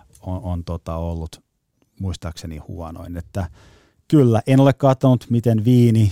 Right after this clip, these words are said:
postimerkit ja muut keräilytuotteet on pärjännyt, mutta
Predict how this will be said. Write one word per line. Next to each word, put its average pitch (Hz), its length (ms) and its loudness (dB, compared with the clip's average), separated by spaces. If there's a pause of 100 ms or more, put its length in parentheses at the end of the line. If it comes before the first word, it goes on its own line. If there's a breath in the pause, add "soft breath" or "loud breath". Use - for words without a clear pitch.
postimerkit 101 920 -4 (560 soft breath)
ja 101 60 -8
muut 107 220 -2
keräilytuotteet 101 720 -4
on 95 80 -4
pärjännyt, 87 560 -6
mutta - 340 -16